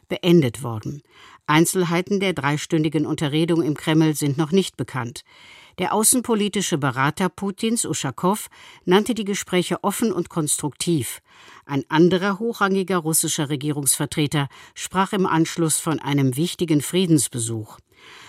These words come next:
Laut U-S-Präsident Trump sollten Witkow und Kushner neue Ideen unterbreiten, wie der Krieg in der Ukraine beendet werden kann. Putin hatte zu Beginn des Treffens erklärt, Kontakte zwischen Moskau und Washington seien stets vorteilhaft.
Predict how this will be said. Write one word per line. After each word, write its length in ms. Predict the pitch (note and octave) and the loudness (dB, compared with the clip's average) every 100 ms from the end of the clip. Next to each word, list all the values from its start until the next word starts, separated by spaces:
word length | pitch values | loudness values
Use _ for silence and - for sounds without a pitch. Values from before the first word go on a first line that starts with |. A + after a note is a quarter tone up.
| - | -2
Laut 280 | E3+ F#3+ A3+ | 2 2 2
U-S-Präsident 840 | A3 - G#3 - G3+ F#3 E3 D#3+ | -2 -2 -2 -2 -2 2 2 2
Trump 380 | - D#3 G3+ A3+ | 0 0 0 0
sollten 480 | - D3+ C#3+ C#3+ C3 | -2 -2 -2 -2 -2
Witkow 420 | D#3 - F#3 F3+ | -2 -2 -4 -4
und 200 | C#3 C3 | -6 -6
Kushner 500 | - F#3+ - F#3+ F3 - - - | -4 -4 0 2 2 -2 -20 -2
neue 340 | D#3 E3+ G3+ F#3 | 2 4 4 2
Ideen 500 | E3 D3+ F#3 G3+ D3 | 0 0 2 4 2
unterbreiten, 760 | C3+ C#3+ B2 B2+ B2+ - C3 | 0 -6 -6 -4 -4 -2 -2
wie 80 | B2 | -2
der 120 | B2 | -6
Krieg 300 | - - E3 | -6 -6 -4
in 120 | - | -4
der 140 | C3+ - | -6 -6
Ukraine 540 | D3+ - - F#3+ E3+ | -8 -8 -2 2 2
beendet 480 | B2+ - B2 A#2 - | 0 -4 -4 -4 -4
werden 240 | A#2+ B2 | -6 -6
kann. 320 | A#2 C3+ B2 - _ - - - - - | -6 -6 -8 -12 _ -20 -20 -20 -20 -6
Putin 420 | B3 C4 C#4+ A3+ | -2 0 2 2
hatte 260 | G#3+ - F#3+ | 0 -2 -4
zu 220 | - E3 | -2 0
Beginn 320 | C#3+ C3 E3 | 0 2 2
des 160 | G#3 - | 2 -2
Treffens 380 | A3+ A3+ A3+ | -4 -4 -6
erklärt, 440 | - - G3 G3 - - - - | -8 -4 0 0 -2 -16 -20 -6
Kontakte 560 | F#3+ F3 B3 - G#3 | -4 -2 -4 -4 -4
zwischen 400 | - - D3 - | -2 -2 -2 0
Moskau 400 | C3+ C#3 - F#3+ | 0 0 -2 -2
und 160 | C3 D#3+ | 0 0
Washington 540 | E3+ F3+ F3+ E3+ F3 | -2 0 2 2 2
seien 280 | D#3 D#3 C3+ | 2 2 0
stets 440 | - - F#3+ - - | -2 -2 -2 -2 -4
vorteilhaft. 800 | G3+ F3+ D3+ B2 A#2+ G#2+ - | -4 -2 -2 -2 -4 -6 -8